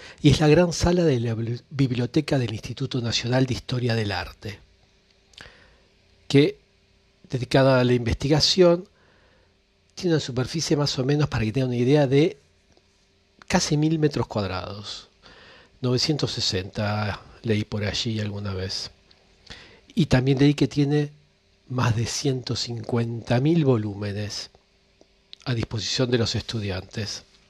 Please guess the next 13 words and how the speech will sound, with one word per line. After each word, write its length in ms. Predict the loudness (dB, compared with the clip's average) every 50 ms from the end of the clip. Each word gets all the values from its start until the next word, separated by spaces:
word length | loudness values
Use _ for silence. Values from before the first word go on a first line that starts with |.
| _ _ _ _ _ _ _ _ _ _ _ _ _ _ -10 -10 -10 -10 -18 -18 -18 -18 -18 -18 -20 -20 -20 -20 -20 -20 -20 _ _ _ _ _ _ _ _ _ _ _ _ _ _ _ _ _ _ _
Esto, 480 | -8 -6 4 8 8 8 8 6 0 _ _ _ _ _ _ _
entre 260 | -14 -14 -10 -10 -6
paréntesis, 460 | -4 -4 -4 -4 -6 -8 -8 -12 -14
se 180 | -12 -6 -2 -2
ha 60 | -2
dicho, 260 | -2 -2 -4 -2 0
la, 240 | 2 4 2 2 0
me 140 | -2 -4 -2
recordó 340 | -2 -2 -2 0 4 6 6
la 160 | 6 6 4 2
primera 280 | 0 0 2 4 4
biblioteca 1080 | 4 4 4 4 2 4 4 2 2 2 2 2 2 4 4 4 2 0 0 0 0 0
real 520 | 0 2 4 4 6 4 4 2 -2 -4